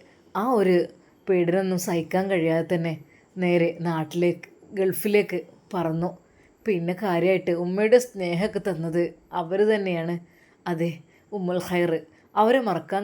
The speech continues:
കഴിയില്ല. അവർക്ക് വേണ്ടി എല്ലാ ഹെൽപ്പും ചെയ്ത് അങ്ങനെ ജീവിച്ചു. എന്നാൽ ഇപ്പോൾ ഉമ്മുൽ ഖൈർ എല്ലാം നൽകിക്കൊണ്ട്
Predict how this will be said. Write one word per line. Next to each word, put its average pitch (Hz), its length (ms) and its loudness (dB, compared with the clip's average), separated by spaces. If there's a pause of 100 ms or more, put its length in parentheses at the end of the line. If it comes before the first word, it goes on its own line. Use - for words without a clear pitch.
കഴിയില്ല. 170 360 0 (560)
അവർക്ക് 185 420 -2
വേണ്ടി 175 260 0 (120)
എല്ലാ 190 260 2
ഹെൽപ്പും 202 360 -2 (100)
ചെയ്ത് 175 220 2 (200)
അങ്ങനെ 196 340 -2
ജീവിച്ചു. 165 440 -4 (480)
എന്നാൽ 185 380 -2 (460)
ഇപ്പോൾ 208 340 -2 (440)
ഉമ്മുൽ 196 300 -6
ഖൈർ 214 200 0 (460)
എല്ലാം 196 300 4 (220)
നൽകിക്കൊണ്ട് 190 580 -2